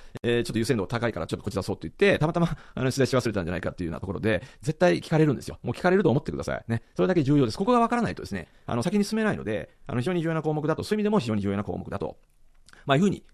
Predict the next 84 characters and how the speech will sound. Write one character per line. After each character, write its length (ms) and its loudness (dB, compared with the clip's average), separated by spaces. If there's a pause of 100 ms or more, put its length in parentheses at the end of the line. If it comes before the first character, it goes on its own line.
思 120 -2
っ 60 -4
て 240 -2
く 100 -16
だ 60 -14
さ 120 -16
い。 60 -20 (160)
は 100 -8
い。 60 -18 (340)
で、 320 4
免 200 0
許 120 0
の 80 0
必 180 -8
要 120 0
な 320 -2
宅 160 -6
地 120 -12
建 220 -2
物 160 -2
取 200 -4
引 100 -6
業 160 0
の 160 -8
意 100 -2
味 140 -8 (120)
は 240 4
何 160 -2
か 100 0
っ 80 -6
て 100 -10
い 60 -10
う 60 -16
こ 60 -20
と 60 -20
で 60 -20
す 60 -8
ね。 120 -4 (220)
逆 180 -4
に 60 -4
言 60 -4
う 20 -4
と 80 -6
で 40 -8
す 80 -8
ね、 160 -6 (280)
あ 100 -6
の、 60 -2
こ 60 -6
の 60 -4
宅 180 -6
地 100 -6
建 200 0
物 180 0
取 240 0
引 80 -6
業 160 2
に 100 -6
当 80 -4
た 80 4
ら 60 0
な 120 0
い 60 0
場 140 0
合 60 -2
は 80 0
免 160 2
許 120 -6
は 60 -12
不 120 -2
要 120 2
だ 100 2
っ 40 -14
て 60 -8
い 20 -2
う 20 -2
こ 60 -4
と 60 -2
に 60 -2
な 40 -8
り 60 -14
ま 40 -16
す。 220 -16 (280)
ね。 100 -12